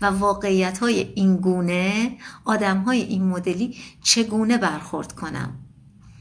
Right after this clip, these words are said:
وقتی ما یاد نمی‌گیریم، تمرین نمی‌کنیم، در مقابل این آدما آسیب می‌بینیم و بعد تصورمون اینه او به من آسیب زد.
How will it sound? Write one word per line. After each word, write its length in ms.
وقتی 240
ما 140
یاد 360
نمی‌گیریم، 560
تمرین 480
نمی‌کنیم، 920
در 160
مقابل 380
این 300
آدما 380
آسیب 560
می‌بینیم 440
و 60
بعد 260
تصورمون 800
اینه 240
او 220
به 140
من 300
آسیب 440
زد. 380